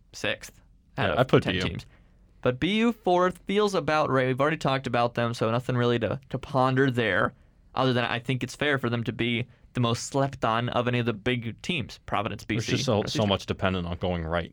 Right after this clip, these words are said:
Speaker 1: Exactly. But I do think even if they're not a hundred percent their best and they're not a hundred percent right there with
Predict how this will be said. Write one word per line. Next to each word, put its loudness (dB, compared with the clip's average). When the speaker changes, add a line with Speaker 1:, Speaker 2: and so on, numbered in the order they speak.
Speaker 1:
Exactly. -8
But 2
I 2
do 0
think -4
even 0
if 0
they're 2
not -2
a -4
hundred -2
percent -2
their 2
best 2
and 2
they're 4
not 2
a -8
hundred 0
percent -2
right 2
there 4
with 2